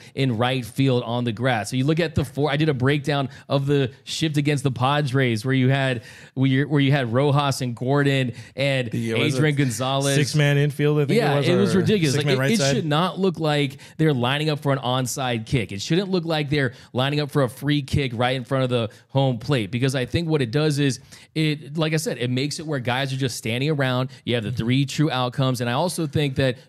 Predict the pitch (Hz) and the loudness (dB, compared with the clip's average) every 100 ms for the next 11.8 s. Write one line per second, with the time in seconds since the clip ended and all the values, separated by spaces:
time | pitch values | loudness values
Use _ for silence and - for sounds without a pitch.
0 | - 120 139 147 139 139 143 127 - _ | -4 -2 0 -2 0 0 0 0 -6 _
1 | - 135 123 107 156 190 139 - 190 175 | -2 0 2 0 0 -2 -4 -2 0 0
2 | 139 143 131 147 135 120 135 - 135 131 | -2 -4 0 0 0 0 0 0 2 2
3 | 120 - - 123 123 127 135 120 117 127 | 0 -6 -6 -2 2 2 2 0 0 0
4 | 117 117 127 107 85 90 139 131 131 127 | 2 2 2 0 -4 -4 -4 0 0 0
5 | 131 120 - 143 123 120 127 135 110 - | 0 -2 -4 -6 -4 -2 0 0 -2 0
6 | 123 135 - 139 123 - - - 131 135 | 0 0 0 0 0 -4 -18 -2 2 2
7 | 139 123 147 147 147 135 156 226 165 147 | 2 2 0 0 0 0 0 0 0 0
8 | 143 131 120 117 160 160 143 120 113 - | 2 2 2 0 0 2 2 0 -4 -4
9 | 135 139 127 113 117 110 104 101 - - | -2 -2 -2 -4 -2 0 0 -4 -10 -4
10 | 113 110 110 95 78 - 104 123 120 - | -2 0 -2 -2 -8 -4 0 2 2 2
11 | 175 220 175 123 117 107 101 98 | 2 2 2 2 2 2 0 -4